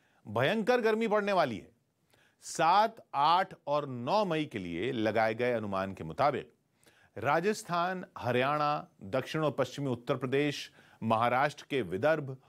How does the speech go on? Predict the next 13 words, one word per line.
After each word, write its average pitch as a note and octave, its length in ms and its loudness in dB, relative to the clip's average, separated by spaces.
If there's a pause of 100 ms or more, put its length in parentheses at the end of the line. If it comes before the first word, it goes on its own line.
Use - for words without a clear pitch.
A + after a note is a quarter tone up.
(220)
और D3+ 320 2
देश D3+ 280 0
की D#3 100 0
राजधानी C3 520 0
दिल्ली D3 520 0
और E3 140 4
उसके C#3+ 220 -2
आसपास C3+ 600 0
के B2 160 -6
शहरों A#2+ 360 -2
में A#2 260 -2 (640)
हीट A3+ 380 2
वेव C#3 340 2